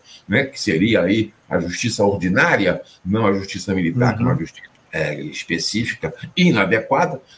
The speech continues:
Speaker 1: sob todos os aspectos, né, para apuração e julgamento desses casos. Aí, meu caro Anderson, eu acho que se isto acontecer, a possibilidade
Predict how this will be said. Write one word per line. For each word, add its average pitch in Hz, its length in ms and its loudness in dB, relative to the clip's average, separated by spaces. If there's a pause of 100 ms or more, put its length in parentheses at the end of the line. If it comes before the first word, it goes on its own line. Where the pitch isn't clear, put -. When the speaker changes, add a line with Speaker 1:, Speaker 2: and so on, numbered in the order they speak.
(140)
Speaker 1:
sob - 160 -4
todos - 300 -2
os - 20 -2
aspectos, 151 520 -2 (240)
né, 127 220 4
para 139 300 2
apuração 135 640 0
e 131 60 2
julgamento 127 500 2
desses 139 220 -2
casos. - 260 -12 (240)
Aí, 269 220 2
meu 175 180 4
caro 90 300 2
Anderson, 90 320 -2
eu 131 80 2
acho 151 240 0
que - 80 -6
se 131 260 2
isto 123 220 -2
acontecer, 113 800 -2 (180)
a 113 80 0
possibilidade 110 1120 0